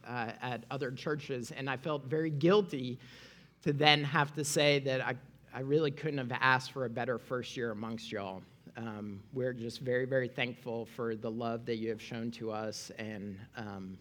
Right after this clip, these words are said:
for the grace of our Lord to allow us to be amongst you. Um, so, uh, thank you. Um,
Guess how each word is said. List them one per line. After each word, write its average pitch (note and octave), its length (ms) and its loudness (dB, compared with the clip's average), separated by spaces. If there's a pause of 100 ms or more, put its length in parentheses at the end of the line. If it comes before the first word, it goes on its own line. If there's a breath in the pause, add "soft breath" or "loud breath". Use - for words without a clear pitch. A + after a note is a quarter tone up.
for C3 80 -6
the A#2 80 -6
grace A2+ 380 -4
of A2+ 100 -6
our A2 140 -4
Lord A2 460 -4
to A2 280 -6 (560 loud breath)
allow C3+ 400 6
us A#2+ 220 -2
to C#3 100 -4
be B2 280 0
amongst A#2+ 500 -4
you. G2 260 -4 (300)
Um, G#2+ 360 -8
so, A2+ 440 -4 (600)
uh, G2+ 240 -10 (840)
thank E3+ 220 -6
you. G#2+ 100 -12 (320)
Um, A#2 320 -4